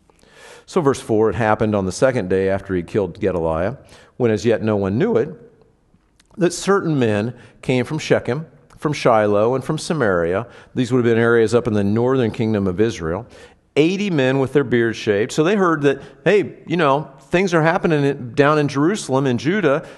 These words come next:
You know, okay, Babylon came and, and wiped everybody out, but they appointed a governor, and they're trying to, you know, restore some, uh, remnant of order down there.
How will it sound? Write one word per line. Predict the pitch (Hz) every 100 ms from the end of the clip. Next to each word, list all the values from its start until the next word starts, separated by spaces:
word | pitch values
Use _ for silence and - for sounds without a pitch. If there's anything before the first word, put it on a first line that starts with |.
| -
You | 135
know, | 143 139 143 135 - - -
okay, | 214 160
Babylon | 131 135 127 123 123
came | 110 123 117
and, | 104 101 -
and | 101 98 95 -
wiped | - 110 110 107
everybody | 107 95 92 90
out, | 143 196 147
but | 117
they | 131 117
appointed | 113 165 170
a | 139
governor, | 131 147 185
and | 208
they're | 165
trying | - 170 165
to, | 135 - - -
you | 233
know, | 208
restore | 160 151 170 160
some, | - 160 151 151 151 - -
uh, | - 139 135 131 127
remnant | 117 123 131 147 170 165
of | 160
order | 151 196 247
down | 120 113 107
there. | 110 120 165